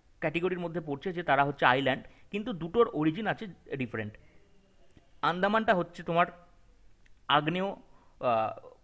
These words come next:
উৎপাত থেকে হয়েছে বা আগ্নেয়, আহ, অ্যাক্টিভিটিস, যেটাকে আমরা বলি ভলক্যানিক ইরাপশনসের ফলে তৈরি হয়েছে। এবং এই যে লাক্ষাদ্বীপ, এটা মূলত একটা কোরাল ফর্মেশনের জন্য বা কোরাল ফর্মেশন থেকে তৈরি হয়েছে। ওকে,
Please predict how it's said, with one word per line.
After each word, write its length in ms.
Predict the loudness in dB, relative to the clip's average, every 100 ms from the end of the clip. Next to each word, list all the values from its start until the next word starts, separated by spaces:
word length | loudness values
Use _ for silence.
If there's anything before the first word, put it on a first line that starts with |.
| -10
উৎপাত 440 | -10 -2 0 0
থেকে 200 | -4 -6
হয়েছে 240 | -6 -6 -2
বা 120 | 0
আগ্নেয়, 500 | 2 0 -2 0 0
আহ, 60 | -2 -12 -20 -4 0 2 0 -4 -8 -4
অ্যাক্টিভিটিস, 580 | -4 0 0 0 -4 -6
যেটাকে 260 | -6 -4
আমরা 160 | -4 -4
বলি 140 | -4
ভলক্যানিক 560 | -2 -2 -2 -4 -6 -4
ইরাপশনসের 520 | -2 -2 -6 -8 -8
ফলে 260 | -6 -6 -4
তৈরি 260 | -4 -2
হয়েছে। 280 | -2 -4 -8 -14 -20 -14
এবং 340 | -4 -2 -2 -8 _
এই 100 | -6
যে 100 | -2
লাক্ষাদ্বীপ, 440 | -2 -2 -4 -8 -8
এটা 200 | -4 -4
মূলত 280 | -2 -2 -2 -6 -8 -12
একটা 300 | -8 -6 -8 -12 -14
কোরাল 400 | 0 4 4 2 -6 -20 _ _ _ -20 -20 _ -20 _ -2
ফর্মেশনের 480 | -2 0 -4 -6
জন্য 320 | -4 -4 -4 -8 -14 -20 -8
বা 60 | -8
কোরাল 340 | -4 -2 -2
ফর্মেশন 440 | 0 -2 -2 -6 -6
থেকে 280 | -6 -6 -10 -16 _ -6
তৈরি 220 | -4 -2
হয়েছে। 240 | -4 -8 -16 -20 _
ওকে, 180 | -10 -10